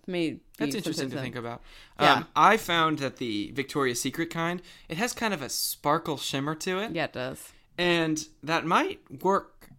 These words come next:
Speaker 2: for you, but it would, like, shimmer underneath my arm hair.
Speaker 1: That's gross.
Speaker 2: And it was disgusting looking. Like, I just
Speaker 1: Mm-hmm.
Speaker 2: looked like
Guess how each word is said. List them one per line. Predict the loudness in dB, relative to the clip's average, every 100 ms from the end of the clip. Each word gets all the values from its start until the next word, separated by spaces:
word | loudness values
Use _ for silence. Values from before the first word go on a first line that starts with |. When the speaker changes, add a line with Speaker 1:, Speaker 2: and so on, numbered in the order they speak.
| _
Speaker 2:
for | -12 -6
you, | -4 -2 -4 -6 -12 _ _ _ -2
but | 0
it | 0
would, | -2 0
like, | 0 0 -10 -12
shimmer | -6 -2 -2 -4 -6
underneath | -4 -2 -2 -4 -6
my | -10 -8
arm | -6 -6
hair. | -4 -4 -4 -2
Speaker 1:
That's | -4 -4
gross. | -8 -8 -6 0
Speaker 2:
And | 2
it | 2
was | 2 0 0 -4 -6 _ _ -16
disgusting | -12 -8 -4 -2 -2 -2 -6
looking. | -6 -4
Like, | 0 2
I |
just | 4 4
Speaker 1:
Mm-hmm. | 2
Speaker 2:
looked | 2
like | 2 2